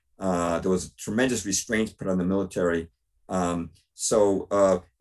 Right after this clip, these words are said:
this was being used to forge alliances. The war against the Cold War was being used to forge alliances with Europe 'cause they wanted to get Atlantic Union going. They wanted nato to be formed. Uh, they wanted ceto to be formed, which are stepping stones towards a new world order. But they were never really serious about defeating communism.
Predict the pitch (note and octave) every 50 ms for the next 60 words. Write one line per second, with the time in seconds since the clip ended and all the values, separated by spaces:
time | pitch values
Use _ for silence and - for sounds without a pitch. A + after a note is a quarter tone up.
0 | - - C#3+ D3 D3 G3+ F#3+ - F2+ - C3 A#2 G#2+ A2 A#2 A#2+ A2 - - G2
1 | F#2 - - A#2 A#2 A2 G2 G2 F#2 F2 F2 F#2 G#2 A#2 B2 B2 A#2 A2 - G2
2 | F2+ E2+ D#2+ F#2 F2+ F2+ F#2+ F#2+ F#2 F2+ F#2+ F#2 F2+ - - F#2+ F#2 F2+ - G#2+
3 | G2+ G2+ G2 G2 G2+ G#2 G2 F#2 F2+ - - F#2+ G2 G2 F#2+ - F#2+ - - F#2+
4 | F2+ F#2+ F2+ E2+ F2+ F#2+ G2 G2+ G2 F#2 - G2 F2 E2 D#2 F2 E2+ E2 F2 F#2+
5 | A#2+ B2+ B2 A2+ A2 G#2+ - _ _ _ _ _ _ - G#2 G2+ G2+ G2+ F#2+ F#2
6 | G2 F#2+ F#2 F2+ F2+ G2 G2+ G2+ G2 F#2 G2+ E2 D#2+ F2 F#2+ A#2 B2 B2 A#2+ A#2
7 | A2+ G#2+ A2 A2 G#2+ G#2 G#2 G2+ F#2+ F2+ F2 F2 E2+ D#2+ E2+ F2+ G2 G#2+ A2+ A2
8 | G#2+ G#2 G2 F#2+ F#2 F#2 F#2+ G2 F#2+ - - G2 F#2+ F#2 F2+ F2+ F2+ F2 - _
9 | - - - - - - - F#2+ F#2 F2+ F2 G2+ F#2+ F#2 F2 E2 - - - C#3
10 | C3 A#2+ A2 G#2 G2+ F#2+ - F#2+ F#2+ F2+ - - F#2+ F#2 F2+ F2+ F2+ F2+ - -
11 | _ - A2 - A2+ - - - - B2+ B2 - A#2 G2+ F#2+ - A2+ G2 F#2+ F#2
12 | E2 - - G#2 F#2+ F2 - F#2 F#2 F#2+ F#2 F2+ F2+ F2+ F2 F2 F#2 - F#2+ F2
13 | E2+ E2+ - - B2 B2 C3 C3 D3 D#3 C#3+ C3 A2+ A2+ A#2+ G#2 F#2+ F#2 - -
14 | - B2+ A#2+ A2 G2 F#2 F2+ - F2 F2+ F2+ D#2 - - D2+ - A2 F#2+ F2+ E2+
15 | E2 - - F#2+ F#2 F#2 F2+ E2+ D#2+ D#2+ F2+ E2 D#2+